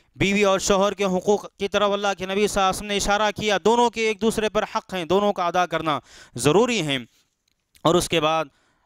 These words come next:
अल्लाह के नबी सल्लल्लाहु अलैहि वसल्लम ने अल्लाह की किताब को मजबूती से थामने की वसीयत की। ये पैगाम है अल्लाह का। अगर क़ियामत तक, अगर हम अपनी मौत तक हर एक, और क़ियामत तक आने वाले अगर चाहते हैं सिरात मुस्तकीम पर रहें, उस रास्ते पर जिस रास्ते पर अल्लाह के नबी सल्लल्लाहु अलैहि वसल्लम छोड़ के गए,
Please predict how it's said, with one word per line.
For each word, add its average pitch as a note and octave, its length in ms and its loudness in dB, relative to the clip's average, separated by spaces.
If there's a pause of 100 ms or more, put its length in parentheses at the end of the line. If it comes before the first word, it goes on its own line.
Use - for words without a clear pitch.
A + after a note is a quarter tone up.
(120)
अल्लाह D#3+ 200 -2
के D3+ 140 -10
नबी D3 220 -2
सल्लल्लाहु C#3+ 220 -2
अलैहि C3+ 80 -4
वसल्लम D3+ 220 -4
ने C3+ 260 -6 (360)
अल्लाह C#3+ 200 0
की C#3 160 -12
किताब C3+ 360 -2
को C3+ 120 -2
मजबूती C3+ 420 -2
से C3+ 140 -4
थामने C#3 400 -4
की C3+ 140 -4
वसीयत C#3+ 400 0
की। - 120 -6
ये D3 80 0
पैगाम F3 500 0
है G3 80 -2
अल्लाह E3 240 0
का। C#3+ 160 -4 (280)
अगर D3 240 -2
क़ियामत A3+ 520 -2
तक, G#3+ 160 0
अगर G#3 240 0
हम G#3 260 -2 (140)
अपनी G#3 280 -6
मौत A3+ 340 2
तक G3+ 160 0
हर G3+ 120 -4
एक, A#3+ 300 -2
और F3+ 240 -4
क़ियामत B3+ 420 -2
तक A3 160 -2
आने G3+ 200 -4
वाले F#3 200 0
अगर F3 160 -2
चाहते E3 380 -2
हैं D#3+ 120 -4
सिरात E3+ 360 -2
मुस्तकीम D#3+ 500 -6
पर D#3+ 160 0
रहें, F3 260 0 (240)
उस D#3+ 180 0
रास्ते F#3 400 2
पर F#3 140 0
जिस D#3+ 180 -10
रास्ते D#3 300 -2
पर D#3 80 -2
अल्लाह D#3 200 -4
के D3 120 -8
नबी C#3+ 200 -4
सल्लल्लाहु C#3+ 180 -4
अलैहि C3+ 80 -4
वसल्लम C#3+ 140 -12
छोड़ A3+ 260 2
के F3 140 -4
गए, C3 240 -4